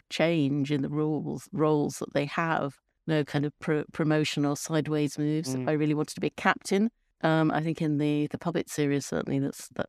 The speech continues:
Speaker 1: isn't really an option. So I think, I mean, it could be something when you're looking around for jobs, kind of thinking, "Is this a learning organisation?" 'Cause it's really important to me that I like sharing my expertise and I like learning from others, which is really strong.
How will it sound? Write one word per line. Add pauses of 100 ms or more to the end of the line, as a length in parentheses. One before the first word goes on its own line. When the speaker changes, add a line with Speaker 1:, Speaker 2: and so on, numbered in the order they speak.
(260)
Speaker 1:
isn't
really
an (120)
option.
So
I
think, (140)
I
mean, (380)
it
could
be
something (260)
when
you're
looking
around
for
jobs,
kind
of
thinking, (260)
"Is
this
a
learning
organisation?"
'Cause
it's
really
important
to
me (280)
that
I
like
sharing
my
expertise (300)
and
I
like
learning
from
others,
which
is
really
strong.